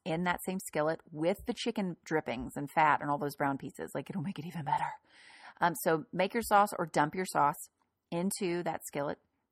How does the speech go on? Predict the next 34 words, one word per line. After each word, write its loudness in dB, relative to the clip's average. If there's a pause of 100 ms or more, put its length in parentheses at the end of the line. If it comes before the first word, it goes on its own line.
and -2
bring 0
it -6
to 0
a -2 (140)
simmer, -6 (500)
okay? 0
Now, -2
you -4
wanna 2
make -2
sure -2
that -4
your -6
skillet -4
is -8
not 0 (580)
too 2
big 0 (460)
for 2
what -2
you're -6
cooking -4
in 0
because -6
you -4
don't -4
want -6
your -12
sauce 2
to -8
spread 0 (300)
so 2 (220)
thin 2